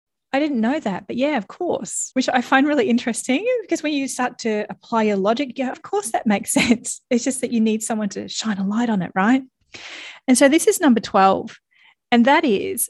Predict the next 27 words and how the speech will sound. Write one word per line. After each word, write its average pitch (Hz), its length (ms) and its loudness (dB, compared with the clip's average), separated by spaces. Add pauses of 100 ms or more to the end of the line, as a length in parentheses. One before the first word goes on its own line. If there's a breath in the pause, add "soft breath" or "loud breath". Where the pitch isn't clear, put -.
(120)
that 220 680 -2
abusers 262 1160 2 (380)
will 240 160 2
often 285 400 2
try 269 560 4
to 220 220 -2
continue 269 1040 0 (160)
their 196 480 -2
abuse 208 600 0 (100)
of 240 220 0
their 311 160 -2
victims 180 920 -6 (680 soft breath)
post-separation, 185 1400 0
and 185 180 0
they 262 220 4
will 240 180 2
do 254 340 2
that 208 300 -2 (480)
via 220 380 0
the 220 100 -4
court - 340 -4
system. - 680 -4 (580)
So - 160 0
they 226 180 4
will 285 140 2
find 196 480 -2
reasons 302 760 -2